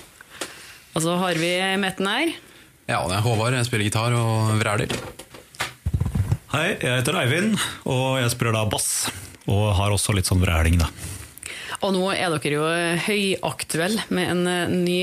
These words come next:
Speaker 1: E P som heter Oscillations.
Speaker 3: Ja, visst.
Speaker 1: Kan dere, eh, fortelle litt, eh, om den her, eh, E P-en? Hvordan har dere jobbet med den, og hva ble det av det til slutt? Eh, ja.
Speaker 3: <laughs> Hva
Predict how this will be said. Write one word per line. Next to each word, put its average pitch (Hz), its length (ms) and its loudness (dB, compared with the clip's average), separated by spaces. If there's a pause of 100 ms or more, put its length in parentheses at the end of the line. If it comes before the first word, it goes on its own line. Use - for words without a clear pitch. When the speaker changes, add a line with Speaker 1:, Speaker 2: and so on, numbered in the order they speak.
(100)
Speaker 1:
E 190 160 0
P 160 160 -2
som 190 80 0
heter 175 400 -2
Oscillations. 233 800 -2 (680)
Speaker 3:
Ja, 78 160 0
visst. - 340 -2
Speaker 1:
Kan 202 280 0
dere, 185 240 0
eh, 190 480 0
fortelle 233 420 -2
litt, - 220 -6
eh, 233 340 0
om 226 160 0
den 220 140 0
her, 208 200 0
eh, 214 380 0
E 226 140 -2
P-en? 240 180 -2 (240)
Hvordan 196 240 -2
har 190 60 -2
dere 170 260 0
jobbet 185 300 0
med 175 100 0
den, 175 280 0
og 170 280 -2
hva 208 140 -2
ble - 100 -2 (100)
det - 140 -4
av 202 160 -2
det - 20 -2
til 226 140 0
slutt? - 460 -4 (100)
Eh, 190 480 0
ja. 165 160 0 (580)
Speaker 3:
<laughs> - 100 -6
Hva 127 760 0